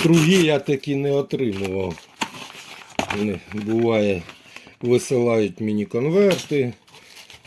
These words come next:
купую у людей. То тільки, мабуть, оце Н Б У договір з Новою поштою, вони фасують в такі.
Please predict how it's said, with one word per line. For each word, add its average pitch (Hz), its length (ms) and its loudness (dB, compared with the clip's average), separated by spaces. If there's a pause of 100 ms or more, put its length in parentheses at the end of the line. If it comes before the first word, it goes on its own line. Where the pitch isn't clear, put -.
купую 123 600 -2
у 113 140 -2
людей. 113 600 -2 (3000)
То 135 120 -8
тільки, 131 400 -4
мабуть, 123 560 -8
оце - 240 -10 (1500)
Н 147 160 4
Б 139 80 -2
У 151 400 4 (160)
договір 123 800 4 (920)
з 104 140 -12
Новою 120 360 -2 (100)
поштою, 110 520 -2
вони 104 280 -2
фасують 101 540 -8
в - 180 -16
такі. 92 140 -10